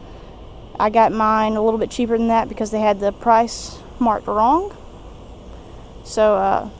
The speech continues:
for the price, it's your best bang for your buck. Uh, now,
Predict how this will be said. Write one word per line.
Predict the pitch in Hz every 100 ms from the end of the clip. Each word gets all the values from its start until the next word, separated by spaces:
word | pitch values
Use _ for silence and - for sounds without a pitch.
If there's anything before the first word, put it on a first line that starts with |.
| -
for | 226
the | 220
price, | - 226 240 262 -
it's | - 220 -
your | 220 220
best | 220 220 -
bang | 220 220
for | 208
your | 202
buck. | 196 190 - - - - - - - - - - - - - - - - - -
Uh, | - 120 127 - - - - - - - - - - - - - - - - - - - - - -
now, | 233 233 220